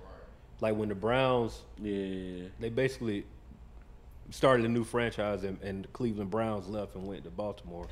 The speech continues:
Speaker 3: I'm a fan of Mike Vick.
Speaker 2: Yeah,
Speaker 3: How
Speaker 2: they
Speaker 3: you
Speaker 2: brought
Speaker 3: not
Speaker 2: the
Speaker 3: be a
Speaker 2: Browns
Speaker 3: fan of
Speaker 2: back.
Speaker 3: Mike Vick? Mike Vick
Speaker 1: Nah,
Speaker 3: changed
Speaker 1: that's
Speaker 3: my
Speaker 1: what I'm saying.
Speaker 3: city.
Speaker 1: I thought, 'cause I thought the, uh, I was gonna say the Hawks. I thought the Falcons were pretty good during that time with Jamal
Speaker 2: They were, they honestly always been
Speaker 1: and
Speaker 2: mediocre.
Speaker 1: Jamal Anderson. When was that?
Speaker 2: That was before, that was before Vic.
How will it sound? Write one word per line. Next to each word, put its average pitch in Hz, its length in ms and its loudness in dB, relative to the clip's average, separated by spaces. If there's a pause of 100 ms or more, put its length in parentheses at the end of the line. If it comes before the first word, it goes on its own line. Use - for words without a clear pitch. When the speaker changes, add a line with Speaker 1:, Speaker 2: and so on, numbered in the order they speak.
Speaker 3:
I'm 240 120 -4
a - 40 0
fan 220 360 0
of 117 60 -2
Mike 113 280 -2
Vick. - 80 0
Speaker 2:
Yeah, - 60 4
Speaker 3:
How - 60 4
Speaker 2:
they - 60 6
Speaker 3:
you 107 60 0
Speaker 2:
brought - 100 6
Speaker 3:
not 95 100 4
Speaker 2:
the 185 40 0
Speaker 3:
be 185 80 2
a 185 60 6
Speaker 2:
Browns 196 140 2
Speaker 3:
fan 185 140 2
of 185 80 -4
Speaker 2:
back. 185 120 0
Speaker 3:
Mike 156 100 -8
Vick? 131 240 -2
Mike 151 200 -2
Vick 302 100 -2
Speaker 1:
Nah, 220 40 -4
Speaker 3:
changed - 100 -4
Speaker 1:
that's 160 200 2
Speaker 3:
my 240 60 4
Speaker 1:
what - 0 -
I'm - 80 6
saying. - 80 -2
Speaker 3:
city. 214 160 8
Speaker 1:
I 208 80 8
thought, - 340 2
'cause 151 120 -2
I 202 80 4
thought 165 380 0
the, 120 120 -2
uh, - 20 -4
I 120 520 -4
was - 220 -12
gonna 85 120 -16
say - 140 -14
the 87 60 -14
Hawks. 92 360 -12
I 85 60 -8
thought - 180 -6
the - 40 -12
Falcons 123 360 -6
were 104 60 -8
pretty 107 200 -8
good 107 320 -8
during 98 160 -12
that 92 140 -10
time 95 120 -14 (440)
with 104 140 -10
Jamal 92 100 -10
Speaker 2:
They 147 100 10
were, 147 140 6
they 147 180 8
honestly 127 460 6
always 107 340 4
been 101 140 0
Speaker 1:
and 101 80 0
Speaker 2:
mediocre. 101 340 2
Speaker 1:
Jamal 131 400 0
Anderson. 143 380 -4
When 180 100 -4
was 160 120 -6
that? 110 120 -2
Speaker 2:
That 120 120 8
was 123 120 10
before, 113 360 2
that 110 100 2
was 104 80 0
before 98 260 -2
Vic. 90 240 -2